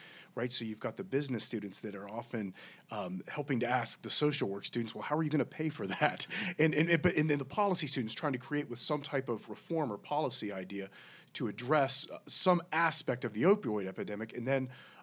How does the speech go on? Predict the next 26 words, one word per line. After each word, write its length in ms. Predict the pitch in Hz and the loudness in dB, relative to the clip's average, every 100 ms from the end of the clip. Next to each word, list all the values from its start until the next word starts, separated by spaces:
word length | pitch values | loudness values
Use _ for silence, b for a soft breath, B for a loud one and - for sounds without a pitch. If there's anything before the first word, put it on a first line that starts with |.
| _ | _
um, 440 | 127 117 101 104 - - B B B _ - | 0 0 -2 -8 -12 -16 B B B _ -4
actual 320 | 147 147 120 | -2 2 2
elected 300 | 123 120 113 | 2 0 -2
leaders 540 | 117 208 175 95 - | -2 0 0 0 -2
and 140 | - 95 | -2 -8
candidates 520 | - 226 113 - - | -2 0 0 -2 -4
for 120 | - | -2
elected 320 | 104 104 110 | -2 -2 -2
office 360 | 98 104 107 - | -4 -4 -6 -6
will 120 | 101 | -6
come 400 | - 98 101 113 104 | -6 -6 -4 -4 -4
and, 200 | 107 - | -8 -6
and 120 | 95 | -10
hear 240 | - 175 | -2 0
the 120 | 147 | 2
students 420 | 120 - 107 101 - | 2 2 -2 -2 -4
sort 160 | 117 | -4
of 140 | 104 - | -8 -10
pitch 260 | 170 - | -6 -4
these 240 | 123 104 101 | -4 -2 -2
ideas. 480 | 92 92 175 170 | -4 -6 -4 -4
And 80 | 123 | -4
I 20 | |
just 200 | 131 156 | -6 -4
think 160 | 202 208 | -4 -2
about 260 | 127 104 | 0 0